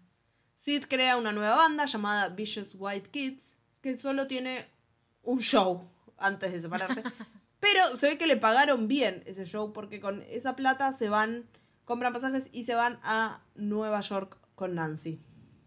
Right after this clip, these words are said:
Speaker 1: La pareja acá se empieza a hospedar en el Hotel Chelsea, en la habitación cien, después de que los tienen que cambiar de otra habitación porque le habían prendido fuego.
Speaker 2: Bien.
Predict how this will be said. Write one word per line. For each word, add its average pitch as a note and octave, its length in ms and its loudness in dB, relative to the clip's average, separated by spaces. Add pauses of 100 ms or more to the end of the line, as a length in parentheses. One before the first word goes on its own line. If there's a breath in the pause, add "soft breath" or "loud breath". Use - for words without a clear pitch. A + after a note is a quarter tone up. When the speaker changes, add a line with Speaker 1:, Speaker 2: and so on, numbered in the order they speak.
(1000 soft breath)
Speaker 1:
La B3+ 100 -2
pareja C4+ 240 2
acá C4+ 400 4
se A#3 100 -6
empieza A3 360 -4
a G#3+ 60 0
hospedar G#3 380 -4
en G3 120 -6
el E3+ 300 -6
Hotel G3 360 -10
Chelsea, D4 500 -4 (600 soft breath)
en G#3 180 -4
la G3+ 80 4
habitación G3+ 560 -2
cien, D4 280 0
después G#3+ 300 -4
de F#3+ 80 -2
que F3+ 80 -4
los F3 120 -4
tienen G3 200 -6
que F3+ 100 -4
cambiar F3+ 320 -4
de F#3 60 -6
otra F3+ 180 -6
habitación F3+ 320 -6
porque F3+ 160 -4
le E3 60 -2
habían F3 200 -2
prendido F3 280 -8
fuego. G#3+ 320 -8 (1160 soft breath)
Speaker 2:
Bien. F#3 360 -14